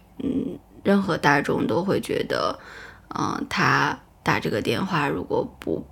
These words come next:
不那么的配合，或者是那么的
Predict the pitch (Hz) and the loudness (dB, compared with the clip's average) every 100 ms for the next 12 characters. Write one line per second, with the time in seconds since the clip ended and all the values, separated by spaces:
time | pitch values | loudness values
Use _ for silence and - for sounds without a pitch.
0 | - - - - - 160 131 - 190 220 | -20 -20 -20 -8 0 2 2 2 6 8
1 | 208 180 - - 208 190 190 190 190 190 | 8 6 0 4 6 6 2 0 0 2
2 | 180 180 165 165 185 202 185 165 - - | 0 -2 0 2 6 6 6 4 2 0